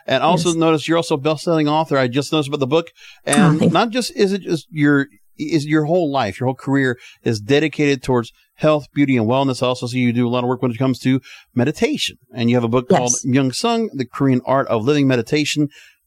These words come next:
Speaker 1: uh, which giving, gives readers insight and understanding for incorporating mindle-, mindfulness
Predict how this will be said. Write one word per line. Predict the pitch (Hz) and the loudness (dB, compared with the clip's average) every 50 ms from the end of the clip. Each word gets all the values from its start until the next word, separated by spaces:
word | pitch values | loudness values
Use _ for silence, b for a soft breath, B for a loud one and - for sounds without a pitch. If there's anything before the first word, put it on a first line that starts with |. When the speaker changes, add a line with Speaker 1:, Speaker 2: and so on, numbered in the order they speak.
| _ _ - | _ _ -2
Speaker 1:
uh, | 120 110 | -2 0
which | 107 104 110 107 - | 0 -2 -4 -2 0
giving, | 160 151 143 131 139 139 - - | 2 2 2 2 0 -2 -4 -2
gives | 127 147 151 - | 0 0 2 2
readers | 170 185 151 151 135 151 - | 0 0 0 0 -2 -2 -2
insight | - 190 190 185 165 - - 170 160 151 | 0 2 2 2 0 0 0 2 2 2
and | 143 131 | 2 2
understanding | 135 139 131 120 - 151 147 147 139 135 | 2 2 0 0 0 0 2 2 2 0
for | - - 135 127 | 0 -2 -4 -2
incorporating | - - 143 123 135 135 127 123 131 - | -2 -4 -2 0 0 0 0 -2 -4 -6
mindle-, | - 117 107 123 139 147 143 135 143 143 - _ _ - | -4 -2 0 0 2 2 2 2 0 -2 -4 _ _ 0
mindfulness | 135 131 170 233 302 - - 127 92 87 - - - - | 2 2 4 2 2 0 0 -4 -4 -4 -8 -12 -16 -18